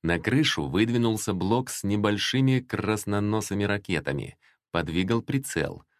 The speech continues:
Управляется так же легко, но стрелять не стал. Ракету жалко. Вокруг собралась толпа зевак. Пришлось напомнить им, чтобы своими делами занимались. Поигрался так минут двадцать и все вроде понял.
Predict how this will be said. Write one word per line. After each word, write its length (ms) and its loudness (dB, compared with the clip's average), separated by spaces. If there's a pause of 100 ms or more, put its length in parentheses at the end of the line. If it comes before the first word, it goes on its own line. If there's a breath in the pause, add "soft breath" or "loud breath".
(160)
Управляется 680 0
так 220 0
же 100 -2
легко, 420 0
но 180 0
стрелять 500 -4
не 140 -4
стал. 400 -4 (100)
Ракету 400 -4
жалко. 400 -8 (420 soft breath)
Вокруг 440 0
собралась 440 2
толпа 380 0
зевак. 420 -2 (280 soft breath)
Пришлось 480 0
напомнить 600 2
им, 180 4
чтобы 420 0
своими 480 2
делами 400 2
занимались. 640 -6 (320 soft breath)
Поигрался 680 0
так 240 -2
минут 320 2
двадцать 720 -2
и 440 2
все 260 0
вроде 300 -2
понял. 360 -6